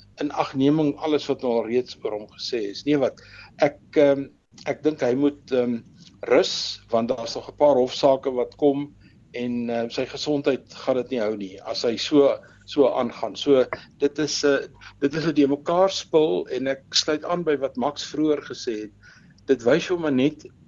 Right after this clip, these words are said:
dat die A N C is nou op soek na allerhande maniere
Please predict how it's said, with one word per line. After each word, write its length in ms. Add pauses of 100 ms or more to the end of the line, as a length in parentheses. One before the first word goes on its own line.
(120)
dat 200
die 140
A 200
N 120
C 240 (360)
is 160
nou 440 (520)
op 160
soek 600
na 340 (500)
allerhande 560
maniere 840